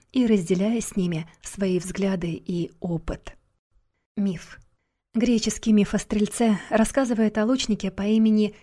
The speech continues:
Хирон, о нежном и чутком кентавре. В то время как многим его соплеменникам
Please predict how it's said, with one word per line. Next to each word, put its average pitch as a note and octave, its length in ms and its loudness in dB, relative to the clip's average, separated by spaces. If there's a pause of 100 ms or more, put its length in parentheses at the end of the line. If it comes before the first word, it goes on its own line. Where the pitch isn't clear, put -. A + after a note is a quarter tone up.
Хирон, F#3+ 640 -2 (420)
о B3 140 2
нежном A#3 420 4 (160)
и G3+ 220 2
чутком G3+ 380 -4
кентавре. F3+ 600 -4 (140)
В - 120 -18
то C#4 100 0
время A3+ 280 2
как - 220 -2
многим G3 320 6
его F#3 240 2
соплеменникам G#3+ 880 2